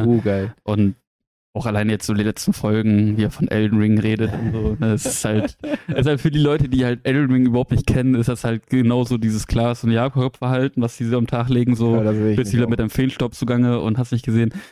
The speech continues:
Speaker 1: Aber ich fühl da jede, jede Sekunde, die, wo er darüber spricht, so über diesen Boss.
Speaker 2: Es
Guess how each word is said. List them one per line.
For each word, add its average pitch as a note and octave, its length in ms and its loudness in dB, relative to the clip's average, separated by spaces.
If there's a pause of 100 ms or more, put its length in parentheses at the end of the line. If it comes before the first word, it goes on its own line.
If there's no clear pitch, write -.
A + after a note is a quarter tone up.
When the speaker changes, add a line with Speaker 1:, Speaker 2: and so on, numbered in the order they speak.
(140)
Speaker 1:
Aber G#2+ 320 0
ich G2+ 300 -2
fühl C3 300 0
da G#2 280 2
jede, A2 400 2
jede G#2+ 240 2
Sekunde, G#2+ 440 0
die, - 160 -2 (320)
wo A2 100 0
er G#2+ 80 2
darüber G#2+ 320 -2
spricht, A#2+ 320 -6
so A2 160 -2
über A2 100 -4
diesen G#2+ 160 0
Boss. A2 260 0
Speaker 2:
Es - 80 -20